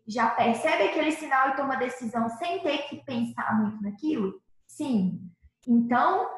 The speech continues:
agora a gente pode partir para um outro sinal relevante, né? Então, que outra coisa que ele tem que obs-, observar que também vai ajudar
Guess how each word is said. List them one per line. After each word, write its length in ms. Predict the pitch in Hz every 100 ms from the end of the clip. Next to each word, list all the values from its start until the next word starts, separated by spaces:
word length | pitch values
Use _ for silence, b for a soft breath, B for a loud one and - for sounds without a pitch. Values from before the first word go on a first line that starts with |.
| -
agora 400 | 240 220 226 -
a 20 |
gente 300 | - - -
pode 220 | - 262 262
partir 320 | - - -
para 140 | 220 285
um 120 | 254
outro 380 | 285 392 359 330
sinal 380 | - 311 294
relevante, 720 | 285 277 277 208 190 190 - - _ _ _
né? 100 | 220
Então, 420 | 254 277 277 277 -
que 100 | 392
outra 340 | 381 381 339
coisa 260 | 330 311 311
que 100 | 302
ele 140 | 269
tem 180 | - 269
que 80 | 285
obs-, 240 | 220 -
observar 800 | 226 233 - 220 208 208 156 -
que 120 | -
também 420 | 262 233 247 294 320
vai 220 | 285 254
ajudar 580 | 240 226 214 220 -